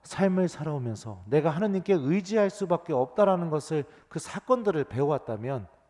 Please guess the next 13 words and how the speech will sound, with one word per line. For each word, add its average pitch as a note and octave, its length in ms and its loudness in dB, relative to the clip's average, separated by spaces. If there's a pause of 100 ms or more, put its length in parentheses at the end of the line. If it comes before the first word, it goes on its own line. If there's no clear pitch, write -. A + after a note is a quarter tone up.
(1700)
너무나 D#3 340 2
명확하죠. B2 680 -6 (1040)
지금부터는 E3+ 680 -2
내가 D3 400 -2 (240)
하느님께 D#3 460 -6
정말로 B2+ 640 -6
믿음을 E3 380 0
두고 F3 500 -6 (220)
살아가는 D#3 500 -8
사람이 C3+ 380 -10
돼야 A#2+ 240 -4
된다는 G2+ 380 -10
거. F#2+ 180 -12